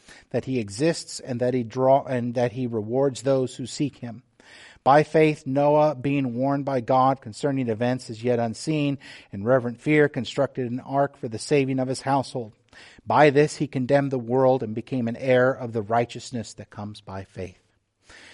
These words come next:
But by faith, Abraham obeyed when he was called to go out to a place as an,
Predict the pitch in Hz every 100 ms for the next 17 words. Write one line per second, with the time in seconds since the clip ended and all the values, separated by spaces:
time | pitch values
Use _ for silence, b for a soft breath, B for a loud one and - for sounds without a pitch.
0 | B B 127 139 - 127 139 147 156 151
1 | 143 139 139 135 139 139 139 120 135 143
2 | 139 135 127 139 127 - 143 135 135 127
3 | 135 127 123 139 - - 127 107 - 143
4 | 147 - - - B B B B - 110
5 | 117 120